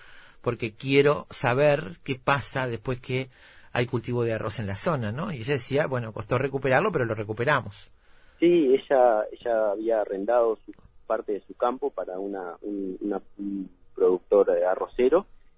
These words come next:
Speaker 2: y quería, y una, y en, y una parte del campo quería, quería ver, este, si podía volverlo a ganadería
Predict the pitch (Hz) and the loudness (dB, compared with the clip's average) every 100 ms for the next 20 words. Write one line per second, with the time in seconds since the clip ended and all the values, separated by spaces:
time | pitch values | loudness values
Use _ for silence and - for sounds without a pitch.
0 | _ _ - 107 110 107 120 117 107 98 | _ _ -14 -4 0 2 4 6 4 2
1 | 87 82 - 110 117 101 98 104 98 _ | -2 -8 -10 -6 -2 -4 -4 -8 -10 _
2 | 101 110 113 117 110 104 95 113 113 120 | -10 -6 -4 -4 -4 -6 -8 -10 -10 -10
3 | 107 107 107 101 92 - 95 104 98 98 | -8 -4 -4 -2 -6 -10 -10 -6 -2 0
4 | 101 92 - 90 80 - _ - 92 95 | -2 -4 -6 -8 -8 -16 _ -4 0 4
5 | 92 87 95 95 90 87 82 78 90 90 | 4 2 2 2 2 2 0 -2 -2 -2
6 | 90 90 92 107 123 175 | 0 -2 -2 0 0 0